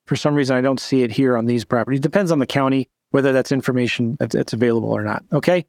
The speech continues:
so we've got our list. We're writing them all down. The solds in the last ninety days, right? Not twelve months, not six months.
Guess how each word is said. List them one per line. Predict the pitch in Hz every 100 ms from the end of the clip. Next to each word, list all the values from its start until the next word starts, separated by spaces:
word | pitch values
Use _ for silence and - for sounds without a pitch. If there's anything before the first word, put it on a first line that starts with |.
| _ _
so | -
we've | 180
got | 185 220
our | 208
list. | 190 202 -
We're | 156
writing | 147 180 185
them | 180
all | 175 170
down. | 160 160 156 - _ -
The | 147
solds | - - 196 175 165 170
in | 160
the | 165
last | 156 139 139 160 - - _ -
ninety | 123 127 131 139 135 131 131 120 _ _
days, | - 165 165 117 98
right? | 135 160 - _ -
Not | 143 175
twelve | - 196 190
months, | 175 160 190 - - _ -
not | 143 170
six | - 180 -
months. | 165 156 160 -